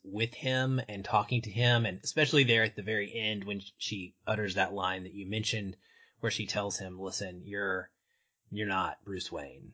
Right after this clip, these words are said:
Bruce Wayne is the mask, and this is Batman, and I can't. Like, this is, you've chosen this." And he says, "Well, hopefully one day I'll be able to come back to you, right? Without it on." And I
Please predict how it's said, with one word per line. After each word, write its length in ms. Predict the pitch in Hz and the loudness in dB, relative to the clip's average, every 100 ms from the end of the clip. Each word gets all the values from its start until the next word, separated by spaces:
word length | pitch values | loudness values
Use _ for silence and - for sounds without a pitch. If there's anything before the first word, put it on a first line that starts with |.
| - | -8
Bruce 220 | 101 - | -6 -4
Wayne 180 | 95 87 | -6 -6
is 100 | 82 | -8
the 80 | |
mask, 500 | 78 76 73 - - | -10 -8 -8 -6 -6
and 200 | - 98 | -6 -6
this 160 | 95 - | -4 -6
is 120 | 90 | -6
Batman, 680 | - 92 80 - 165 156 78 - | -2 -2 -2 -8 -12 -14 -16 -18
and 460 | - - 165 80 82 _ | -14 -12 -12 -14 -20 _
I 100 | - 92 | -8 -8
can't. 540 | - 113 113 76 - | -2 0 0 -4 -8
Like, 260 | 104 170 156 - - 156 | -8 -10 -12 -16 -16 -12
this 200 | 113 101 | -10 -8
is, 220 | 101 90 117 | -8 -10 -12
you've 240 | 107 101 - | -10 -8 0
chosen 460 | 127 131 127 113 | 4 6 6 4
this." 400 | 95 82 90 - 110 | 2 -6 -8 -12 -10
And 260 | 101 92 - _ _ _ _ _ _ | -10 -10 -14 _ _ _ _ _ _
he 160 | 98 104 | -6 -2
says, 540 | - 92 90 - - | 2 2 0 -4 -10
"Well, 220 | 110 98 - | -8 -4 -2
hopefully 440 | 120 113 123 117 | 0 0 2 2
one 200 | 104 101 | 2 0
day 120 | 98 | 2
I'll 120 | 92 | 2
be 120 | 92 90 | 0 -4
able 160 | 85 | -6
to 60 | 87 | -10
come 160 | 87 | -10
back 260 | 78 71 - | -8 -8 -8
to 80 | 87 | -14
you, 160 | 76 - _ _ | -14 -16 _ _
right? 340 | - - 85 - _ - | -12 -8 -8 -10 _ -8
Without 380 | 110 - - | -8 0 0
it 100 | 165 | 0
on." 300 | 80 147 - - _ _ _ _ _ _ _ - | -6 -8 -12 -20 _ _ _ _ _ _ _ 4
And 500 | 113 110 101 98 95 _ _ _ _ _ _ _ _ | 6 6 2 -2 -8 _ _ _ _ _ _ _ _
I 500 | 117 127 135 143 127 | 4 8 8 8 4